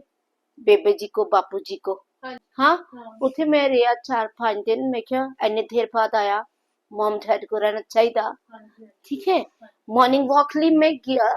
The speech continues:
Speaker 1: ਮਾਰਨਿੰਗ। ਮੈਂ ਕਿਹਾ, "ਚਲੋ ਦੇਖਦਾ, ਖੇਤ ਖੂਤ," ਕਹਿੰਦੇ, "ਬੇਬੇ ਬਾਪੂ ਵੀ ਤੁਹਾਡੇ ਵਾਂਗੂ ਬਹੁਤ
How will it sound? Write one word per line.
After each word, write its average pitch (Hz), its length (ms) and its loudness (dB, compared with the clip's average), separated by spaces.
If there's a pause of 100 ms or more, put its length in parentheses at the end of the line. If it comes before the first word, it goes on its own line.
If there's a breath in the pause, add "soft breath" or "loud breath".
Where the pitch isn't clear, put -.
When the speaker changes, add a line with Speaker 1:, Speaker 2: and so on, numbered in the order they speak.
(160)
Speaker 1:
ਮਾਰਨਿੰਗ। 240 480 -6 (420)
ਮੈਂ 285 100 -10
ਕਿਹਾ, 294 220 -12
"ਚਲੋ 277 260 -2 (160)
ਦੇਖਦਾ, 247 380 -2 (260)
ਖੇਤ 269 280 0
ਖੂਤ," 240 280 -2
ਕਹਿੰਦੇ, 226 380 2 (340)
"ਬੇਬੇ 277 280 2
ਬਾਪੂ 254 360 2
ਵੀ 247 160 -8
ਤੁਹਾਡੇ 226 340 -2
ਵਾਂਗੂ 202 340 0
ਬਹੁਤ 220 300 4